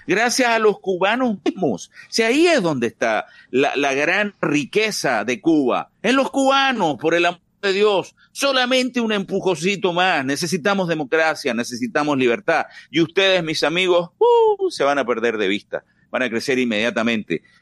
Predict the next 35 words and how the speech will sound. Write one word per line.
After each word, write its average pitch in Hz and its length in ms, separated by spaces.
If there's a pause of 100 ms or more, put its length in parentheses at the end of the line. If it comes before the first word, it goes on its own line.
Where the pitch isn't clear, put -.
(120)
No 196 300
tengan 202 340
más 196 140
miedo. 185 380
El 127 100
miedo 196 340
ya 196 220
no 196 220
es 196 160
del 151 160
pueblo 160 320
cubano. 131 500 (200)
El 104 120
miedo 147 300
ahora 147 260
es 156 120
del 160 240
régimen. 139 800 (260)
Y 131 140
por - 160
eso, 202 480 (160)
por - 120
ejemplo, 160 640 (200)
los 87 160
esbirros 156 760 (160)
del 104 120
régimen 139 600
cubano 156 600
siguen 127 540
tratando 117 440
de 98 100
castigar 95 380
a 107 60
la 104 80
gente, 139 540